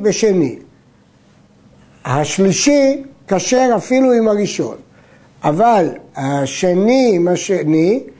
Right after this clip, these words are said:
ואין צריך לומר שני בראשון, שניהם פסולים. כלומר, ראשון בראשון, שני בראשון, שני בשני, כל אלה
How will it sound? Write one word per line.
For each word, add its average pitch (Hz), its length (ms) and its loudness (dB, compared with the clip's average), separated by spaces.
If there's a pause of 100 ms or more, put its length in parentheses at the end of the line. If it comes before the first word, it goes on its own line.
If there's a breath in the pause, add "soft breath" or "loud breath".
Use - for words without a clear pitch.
(160 loud breath)
ואין 208 240 0
צריך 226 160 -4
לומר 196 340 0
שני 196 380 0
בראשון, 196 640 0
שניהם 175 460 0
פסולים. 123 380 -10 (160)
כלומר, 170 440 0
ראשון 226 420 0
בראשון, 180 580 0
שני 196 380 2
בראשון, 170 600 -2
שני 180 360 2
בשני, 196 680 0 (280 loud breath)
כל 202 240 2
אלה 196 300 2